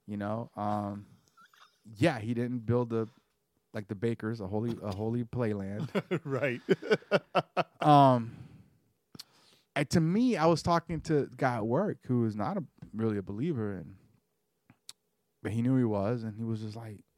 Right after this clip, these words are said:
Speaker 1: even he was like, "Yeah, like, there's not, there's, there's not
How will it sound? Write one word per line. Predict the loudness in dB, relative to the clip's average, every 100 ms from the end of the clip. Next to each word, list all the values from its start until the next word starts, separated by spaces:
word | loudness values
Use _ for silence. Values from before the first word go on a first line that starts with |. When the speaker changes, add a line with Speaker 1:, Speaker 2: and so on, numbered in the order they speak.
| _ -6
Speaker 1:
even | -4 -2
he | -2
was | -2 -4
like, | -14 -16
"Yeah, | -16 -16 -20 -16
like, | -16 -16 _ _ _ _ _ _ _ _
there's | -2 0
not, | 2 2 2 0 -6 -2
there's, | -2 -2 _ -4
there's | 0 0 0
not | 0 2 2 0